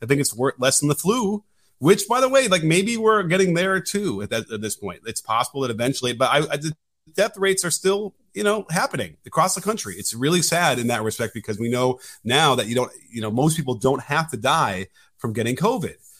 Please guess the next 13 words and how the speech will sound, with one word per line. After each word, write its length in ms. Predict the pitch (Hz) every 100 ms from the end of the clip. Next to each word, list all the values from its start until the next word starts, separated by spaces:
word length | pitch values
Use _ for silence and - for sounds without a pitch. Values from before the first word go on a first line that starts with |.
| -
Uh, 100 | 110
w-, 200 | 110 127
without, 380 | 127 120 123 107
unless, 340 | 120 127 123 123
you 160 | 123
know, 260 | 101 104 104 110 - - 107
co-, 140 | - -
a 100 | 120
lot 120 | 117 113
of 80 |
comorbi-, 380 | - 117 113 110
comorbidities. 760 | - 123 123 117 139 165 107 98
So, 300 | 139 123